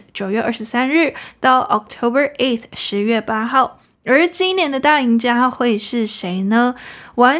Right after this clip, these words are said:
全没有悬念，因为自一九八二年以来，China has topped every Asian Games medal table。中国在每届亚运奖牌榜上都名列前茅。如A P报道的，“China has dominated the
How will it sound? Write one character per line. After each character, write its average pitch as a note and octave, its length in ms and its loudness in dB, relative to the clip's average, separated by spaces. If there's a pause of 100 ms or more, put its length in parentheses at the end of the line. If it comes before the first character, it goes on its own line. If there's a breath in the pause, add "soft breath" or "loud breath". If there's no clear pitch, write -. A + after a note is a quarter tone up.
(160)
全 C#4+ 260 0
没 C#4+ 180 -2
有 D4+ 140 2
悬 G#3+ 300 -2
念， A#3+ 260 2
因 B3+ 140 0
为 B3+ 100 0
自 B3 300 -6
一 D4 140 2
九 G3 200 -2
八 G3+ 140 -2
二 A3 160 2
年 G3+ 200 -2
以 G#3 120 0
来， F#3+ 380 -4 (280 loud breath)
China C4 640 2
has G3+ 300 -2
topped C#4+ 380 0 (100)
every A3+ 400 -2
Asian C4+ 500 0
Games F#3+ 360 -2
medal G#3 360 0
table。 A#3 560 -2 (220 loud breath)
中 B3 240 2
国 B3 160 2
在 A#3+ 160 0
每 G#3+ 300 2
届 D4+ 340 0
亚 G#3+ 240 0
运 A#3 240 2
奖 G#3 220 -6
牌 G3+ 140 -6
榜 A3 220 -2
上 A3 240 0
都 A#3 160 2
名 A3 360 2
列 A#3+ 180 0
前 F#3 260 -8
茅。 G3+ 300 -6 (300 loud breath)
如 C4+ 160 4
A D4+ 200 4
P D#4 120 4
报 D#4 180 4
道 G#3 140 0
的， - 280 -6
“China C#4 540 0
has G#3+ 320 0
dominated A3+ 720 2
the G#3 120 -2